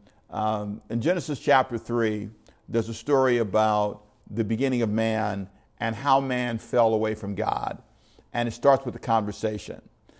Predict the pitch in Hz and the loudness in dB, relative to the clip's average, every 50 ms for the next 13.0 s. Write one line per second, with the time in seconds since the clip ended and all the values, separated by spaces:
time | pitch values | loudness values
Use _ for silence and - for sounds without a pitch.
0 | _ _ - - 117 120 - 151 147 156 160 160 151 - - 139 135 131 - - | _ _ -8 -6 -4 0 4 4 6 6 4 2 0 2 2 4 4 2 0 -2
1 | 120 120 123 123 123 - 120 120 117 117 110 110 - 117 107 - - - 123 113 | -4 -4 -4 -6 -8 -4 0 2 2 2 2 0 -4 -8 -12 -10 -8 -6 -4 -2
2 | 110 107 107 107 107 123 - 147 165 165 143 123 113 113 117 113 - - - _ | -2 -2 -2 -4 -6 -6 -4 -4 -2 0 2 2 2 0 -2 -4 -6 -12 -20 _
3 | _ _ _ _ - 113 110 110 107 110 113 - 131 123 117 117 117 117 117 113 | _ _ _ _ -8 -4 -2 0 0 -2 -4 -4 -4 -2 -2 0 -2 -2 -2 -4
4 | 117 - - 117 117 110 110 113 117 - - 110 110 110 107 - - 131 110 - | -4 -4 -4 -4 -2 -2 -2 -4 -6 -8 -6 -4 -2 -2 -2 0 0 0 0 0
5 | 107 101 - - - _ _ - - 113 113 113 113 113 113 110 101 98 - - | -4 -8 -8 -10 -14 _ _ -12 -8 -4 -4 -2 -2 -2 -4 -6 -6 -8 -4 0
6 | 151 147 151 147 135 127 123 - - - 120 120 117 113 113 110 107 - 113 113 | 0 0 0 0 -2 -2 -4 -6 -6 -4 -2 0 2 2 2 0 -2 -4 -6 -6
7 | 110 113 113 107 98 - - - _ _ - - 123 135 139 - - 131 120 117 | -6 -6 -8 -8 -10 -14 -16 -20 _ _ 0 2 2 2 2 0 -2 0 2 2
8 | 117 120 117 120 - 117 117 113 113 110 110 107 104 104 92 - - _ _ _ | 0 -2 -4 -8 -8 -6 -4 -2 -2 -2 -4 -4 -6 -10 -12 -14 -18 _ _ _
9 | - - 101 - - 95 101 107 107 120 120 - - 120 104 90 - - - - | -18 -16 -16 -14 -14 -14 -12 -6 -2 -2 -2 -2 -4 -8 -10 -10 -12 -16 -20 -20
10 | - - - - - - 123 110 104 110 110 110 107 104 113 110 90 90 107 107 | -18 -14 -14 -10 -6 -4 -4 -2 -2 -2 -2 -2 -2 0 0 0 -2 -2 -4 -6
11 | 101 104 98 104 110 117 117 107 104 104 101 - - 110 101 90 95 95 107 107 | -6 -6 -4 0 2 2 2 2 -2 -6 -6 -6 -6 -6 -6 -6 -8 -6 -6 -6
12 | 117 107 95 78 85 131 117 107 104 113 117 117 - - - - 113 113 - - | -6 -6 -8 0 2 4 4 4 4 0 0 -2 -2 -6 -10 -8 -8 -8 -8 -10